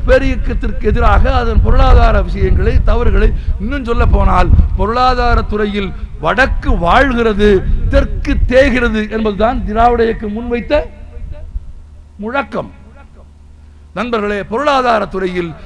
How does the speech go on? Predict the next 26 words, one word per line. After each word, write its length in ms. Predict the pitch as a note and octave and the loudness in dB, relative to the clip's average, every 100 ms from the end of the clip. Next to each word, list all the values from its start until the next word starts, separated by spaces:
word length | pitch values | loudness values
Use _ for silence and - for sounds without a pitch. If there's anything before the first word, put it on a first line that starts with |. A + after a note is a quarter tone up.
| - D#3 | -16 -8
வடக்கு 420 | G3+ C#4 - C4 | -2 -2 -4 -2
வாழ்கிறது, 800 | G#3 B3+ C4+ A#3 A3+ G#3+ G#3 F3 - - - | 2 2 0 -2 -2 0 0 -2 -10 -20 -2
தெற்கு 440 | C4 G3 - D4 | -2 -2 -10 -10
தேய்கிறது 640 | - B3+ C4 B3 A#3+ A#3+ F#3 | -2 0 0 -4 -4 -8 -8
என்று 280 | A3 F#3+ | -8 -8
துவங்கிய 460 | F3 A#3 C4 A#3+ G#3+ | -10 -4 -4 -4 -6
திராவிட 400 | F3+ G#3 G#3 F#3 | -2 -2 -2 -4
இயக்கம் 400 | F3 - F3 D3 - - E3+ | -8 -8 -8 -8 -12 -14 -8
ரெண்டாயிரத்தி 640 | F3+ A3+ C4 C4 A#3 A#3 E3+ | -4 0 0 0 -6 -8 -8
பதினெண்டில் 600 | G3+ F#3+ F#3 F#3 F3 D3+ - - - | -8 -8 -6 -6 -6 -8 -18 -18 -8
வடக்கு 460 | F#3 C4+ - C#4+ | -4 -4 -4 -10
கொடுக்கிறது, 760 | G#3+ A3 A3+ A#3 F#3+ F3 F3 D#3 - | -2 -2 -2 -2 -2 0 0 -2 -8
தெற்கு 360 | - C4 - D4 | -2 -2 -2 -12
வாங்குகிறது 840 | F#3 A3 D4+ C#4+ A3 G3+ F#3 G3 D#3+ - | -6 0 2 2 2 0 0 -2 -4 -4
என்ற 200 | A3+ A3+ | -2 2
இடத்திற்கு 380 | G#3+ A3 G#3+ F3 | 2 0 -4 -4
வந்து 180 | G3 C4 | -4 -4
நிற்கிறது. 560 | A#3 A#3+ F#3 A2 - - - - - - - - - - - - - - - - - - - | -8 -4 -6 -6 -16 -20 -20 -20 -20 -20 -20 -20 -20 -20 -20 -20 -20 -20 -20 -20 -20 -20 -14
என்ன 260 | E3 G#3 C#4 | -12 -6 -4
கொடுக்கிறது, 520 | C4+ C4 B3 B3+ B3 | -4 -6 -6 -6 -4
என்ன 180 | A#3 B3 | -4 -4
வாங்குகிறது 460 | A#3 A#3 A3+ A3+ G#3+ | -4 -4 -4 -2 -4
என்பதெல்லாம் 400 | G#3 A3 C4+ G#3+ | -4 -6 -6 -6
உங்கள் 260 | A3 A3 | -6 -6
ஊகம் 360 | F#3+ B3+ B3 B3+ | -6 -8 -8 -10
சம்பந்தப்பட்டது, 640 | C#3 B2 A2 G2+ F#2+ - | -12 -14 -16 -18 -20 -20